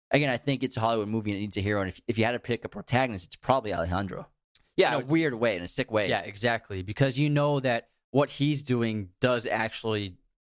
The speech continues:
Speaker 2: could make a change in the tide of what's happening in terms of the crime and, and the warfare. And so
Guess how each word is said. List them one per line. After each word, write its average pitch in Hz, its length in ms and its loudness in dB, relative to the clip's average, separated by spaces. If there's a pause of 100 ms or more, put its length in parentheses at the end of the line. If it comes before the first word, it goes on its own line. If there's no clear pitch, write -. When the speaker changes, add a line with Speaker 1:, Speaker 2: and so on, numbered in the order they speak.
(380)
Speaker 2:
could 139 240 4
make 117 300 0
a 107 40 -2
change 113 540 -2
in 101 80 -4
the 95 100 0
tide 101 420 -2
of 90 240 -6
what's 104 240 0
happening 95 480 -2
in 92 100 -2
terms 95 280 -4
of 92 100 -8
the - 60 -14
crime 104 400 0
and, 90 140 -4 (340)
and 95 200 2
the 87 80 2
warfare. 95 560 0
And 90 160 -4
so 92 300 -2